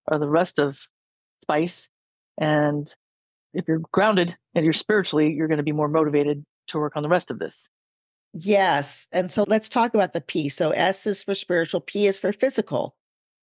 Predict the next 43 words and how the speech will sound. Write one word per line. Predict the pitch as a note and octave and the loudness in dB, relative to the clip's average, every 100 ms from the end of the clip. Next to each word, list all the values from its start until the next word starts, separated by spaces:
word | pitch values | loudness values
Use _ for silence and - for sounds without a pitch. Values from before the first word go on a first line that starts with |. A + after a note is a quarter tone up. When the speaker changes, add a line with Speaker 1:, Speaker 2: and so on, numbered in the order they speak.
| - | -2
Speaker 2:
And | F3 F3 F3 F3 E3 | 2 4 2 0 -2
it's | G3 G3 - _ | 0 0 -2 _
good. | - - | -4 0
We | G#3 A3+ | 2 2
have | F#3+ F3+ G3+ G3+ | 2 2 0 0
bodies. | G3 D4 A3 D3 D3+ | -2 0 -2 -4 -4
We | F3 F#3 | -4 -2
are | - F3+ F3 F3 - - _ | 0 0 2 0 -4 -20 _
mind, | E3+ F3 G3+ | -2 0 0
body, | G#3 E3 E3 F#3 | 2 2 2 0
soul | - F3+ D#3+ E3+ | -2 0 0 0
composite. | - G3 - G#3 C#4+ - - - _ | -2 -4 0 0 2 0 -2 -4 _
The | F3 | -4
theology | F3 F#3 E3+ E3 E3+ F3 | -2 0 2 2 0 -4
of | |
the | D3 | -2
body | D3 D3+ D#3+ - | 0 0 0 -2
is | D#3+ | -2
a | E3 | -4
good | D#3+ E3 | -2 -2
and | E3 | -2
holy | E3 E3 | -4 -4
thing. | D3+ G3+ G3 D#3+ C3+ _ _ _ _ _ _ _ _ _ - | -2 0 0 0 -6 _ _ _ _ _ _ _ _ _ -4
And | - F#3 | -2 2
so | G#3+ | 4
it's | G3+ - | 2 0
good | - C4 - | 0 2 2
to | |
be | G#3 F#3+ E3 F2 - | 0 0 -2 -4 -2
physical. | F#3 D#3 D3+ D#3 | -2 0 0 2
And, | E3+ G3+ | 2 2
and | - A3 | 2 2
again, | G#3+ C#4+ A3+ | 2 2 2
that's | F#3 G#3 - | 2 0 0
one | C4 A#3 | 2 2
of | |
those | G3 F#3 - | 2 0 0
really | F3+ F3+ | 0 0
great | E3+ E3+ - | 0 0 -2
things. | - E3 F#3 E3+ - | -4 -4 -2 -4 -2
I | |
remember | E3+ F3 | 0 0
when, | E3 | 0